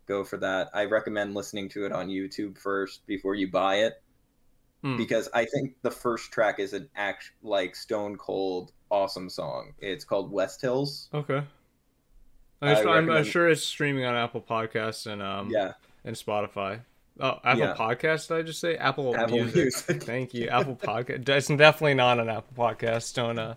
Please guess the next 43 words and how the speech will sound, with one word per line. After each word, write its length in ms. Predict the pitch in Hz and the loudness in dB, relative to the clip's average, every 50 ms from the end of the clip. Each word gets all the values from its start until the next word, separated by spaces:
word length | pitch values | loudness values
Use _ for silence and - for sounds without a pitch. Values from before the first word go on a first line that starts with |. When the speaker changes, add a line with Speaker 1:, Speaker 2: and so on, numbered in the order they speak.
| _ - | _ -6
Speaker 1:
No. 380 | 117 117 113 110 104 101 110 - - | 0 2 2 2 2 0 -4 -6 -10
Speaker 2:
don't 160 | - 131 123 120 | -8 -6 -6 -4
quote 200 | - 123 120 127 | -2 -4 -2 -2
me 80 | 117 | -4
on 100 | 113 110 | -8 -6
that 120 | 110 110 110 | -6 -6 -4
one. 180 | 110 104 113 131 - | -4 -6 -6 -4 0
Yeah. 320 | 131 139 135 123 113 113 - _ _ - | 4 4 4 4 2 -2 -6 _ _ -4
Okay. 380 | 147 170 175 - 170 165 170 170 | -2 -2 0 4 2 2 2 0
Well, 200 | 170 - 147 156 156 | 0 2 4 4 6
Speaker 1:
Yeah, 80 | 151 156 | 6 6
Speaker 2:
I 20 | |
might 160 | 160 175 185 | 6 6 4
Speaker 1:
but 60 | 185 185 | 4 4
Speaker 2:
check 140 | 175 151 | 4 2
it 80 | 139 135 | 4 4
out. 200 | 135 139 139 - | 4 2 2 4
I 140 | - 143 151 | 4 4 4
haven't 240 | 170 180 180 175 160 | 4 4 0 0 -2
really 220 | 160 160 160 156 | 0 2 4 4
liked 200 | 147 147 147 - - | 4 4 2 -2 -6
The 60 | 139 | -10
Killer 280 | - - 139 139 139 135 | -4 -2 -2 0 0 -2
since, 320 | 135 - 131 127 - - | -2 -4 -6 -6 -6 -6
uh, 300 | 127 117 113 110 110 110 107 _ _ _ _ _ _ _ _ _ _ _ _ _ _ _ _ _ _ _ _ _ _ 269 - | -6 -6 -6 -6 -10 -12 -14 _ _ _ _ _ _ _ _ _ _ _ _ _ _ _ _ _ _ _ _ _ _ -20 -14
maybe 380 | 123 120 123 127 123 127 127 | -10 -6 -6 -6 -4 -4 -6
their 200 | 120 120 123 120 | -2 0 0 -2
third 380 | 113 - - 117 120 113 113 113 | -2 -4 -4 -2 -2 -2 -2 -2
album. 480 | 110 107 110 110 110 110 110 110 113 - | -4 -4 -4 -4 -4 -4 -6 -8 -10 -10
I 200 | - - 120 117 | -6 -6 -4 -4
don't 240 | 110 110 104 104 104 | -4 -6 -8 -8 -10
know. 360 | 107 104 104 104 104 104 - _ - | -10 -10 -10 -10 -12 -12 -14 _ -6
Speaker 1:
Yeah. 80 | 127 120 | -2 0
Speaker 2:
Uh, 360 | 113 113 110 110 107 107 104 | 0 0 0 -2 -4 -6 -8
third 240 | - - 117 117 113 | -6 -6 -6 -6 -6
or 60 | 110 | -10
fourth. 420 | - - 113 110 110 107 - _ - | -10 -10 -8 -8 -8 -10 -12 _ -12
I, 340 | - 120 117 113 113 120 - - - - | -8 -8 -6 -6 -6 -8 -10 -14 -16 -12
it's 220 | - 120 - - | -12 -12 -12 -8
been 160 | - 123 123 | -10 -8 -8
a 60 | 113 | -8
while. 360 | 107 104 104 104 104 107 110 - _ _ _ _ _ _ _ _ _ _ _ _ _ _ _ _ | -8 -6 -6 -6 -6 -6 -10 -14 _ _ _ _ _ _ _ _ _ _ _ _ _ _ _ _
It's 100 | _ - | _ -20